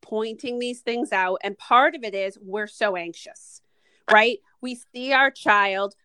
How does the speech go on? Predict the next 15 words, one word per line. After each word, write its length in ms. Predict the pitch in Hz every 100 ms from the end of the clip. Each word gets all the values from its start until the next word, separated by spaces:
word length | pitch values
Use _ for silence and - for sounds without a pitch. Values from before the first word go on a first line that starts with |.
| _
call 420 | - 269 277 294
no 280 | 269 247 294
one 340 | 254 214 190
for 180 | 196 220
four 380 | 214 233 233 226
weeks 440 | 214 220 170 - -
and 180 | 208 208
then 260 | 208 196 190 _ -
expect 640 | 226 - - - 202 - -
people 320 | 220 208 226
to 140 | 226
text 360 | 226 220 220 -
them 140 | 233
back 320 | 214 254 262 -
or 220 | - 196